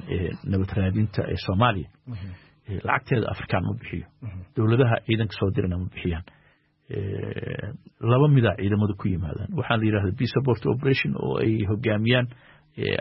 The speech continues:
Speaker 1: ee, maxaa la yidhahdaa, ururka midowga Afrika.
Speaker 2: Mhm.
Speaker 1: Ee, ee, iyo ama peacekeeping operation waxa la yidhaahdo oo ururkan qaramada midowga uu hogaamiyo. Annaga keenna ururka qaramada midoobay, ee,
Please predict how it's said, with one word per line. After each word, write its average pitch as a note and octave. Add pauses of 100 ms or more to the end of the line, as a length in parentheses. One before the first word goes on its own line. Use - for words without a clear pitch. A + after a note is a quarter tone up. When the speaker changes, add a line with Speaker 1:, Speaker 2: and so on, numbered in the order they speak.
(160)
Speaker 1:
ee, -
maxaa G#2+
la G#2+
yidhahdaa, G2
ururka A2+
midowga G#2
Afrika. - (220)
Speaker 2:
Mhm. F#2 (420)
Speaker 1:
Ee, F2 (600)
ee, A2
iyo E3+ (600)
ama A#2
peacekeeping D3+
operation C3+
waxa A#2+
la A2
yidhaahdo A2
oo -
ururkan A#2
qaramada A2
midowga G2
uu E2+
hogaamiyo. D#2+ (760)
Annaga C#3
keenna C3+
ururka -
qaramada A2
midoobay, G2 (400)
ee, F#2+